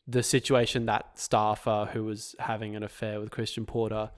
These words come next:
was in, and she was quite distressed, uh, and there were a lot of complications with that relationship. But I think that all arises out of the empower balance,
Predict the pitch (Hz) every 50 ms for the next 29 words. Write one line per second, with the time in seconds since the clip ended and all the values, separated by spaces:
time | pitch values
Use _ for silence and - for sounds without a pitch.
0 | - - - _ _ _ - 131 123 127 139 131 120 113 113 117 117 113 110 -
1 | - 123 113 110 - - - 113 107 107 - 107 - - - - 120 107 104 104
2 | - - - - - - - - 107 104 101 101 104 107 - - - 107 104 104
3 | 104 104 - - 117 107 107 104 107 101 - - - 113 104 - 107 - - 110
4 | 107 104 - 123 110 - 117 104 - 113 110 110 104 - - 113 - 117 113 110
5 | - _ - - - - - _ _ - 143 135 131 147 175 156 139 139 135 135
6 | 131 123 123 123 120 120 113 117 117 107 - - - 143 117 117 110 107 - -
7 | - - - 120 110 - 127 113 107 107 - - 113 107 107 107 - 110 117 120
8 | - - - - - -